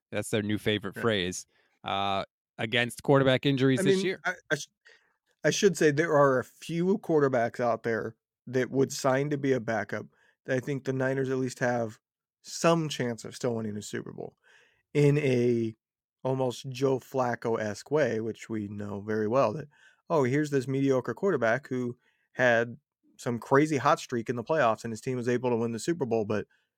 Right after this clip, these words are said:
Speaker 2: the only reason why the team was in the playoffs and had all those opportunities is because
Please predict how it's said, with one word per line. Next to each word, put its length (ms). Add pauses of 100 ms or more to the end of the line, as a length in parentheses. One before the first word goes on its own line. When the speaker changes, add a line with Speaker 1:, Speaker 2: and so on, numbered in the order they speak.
(220)
Speaker 2:
the 80
only 180
reason 240
why 120
the 80
team 200
was 140
in 80
the 80
playoffs 480
and 80
had 200
all 120
those 180
opportunities 640
is 100
because 460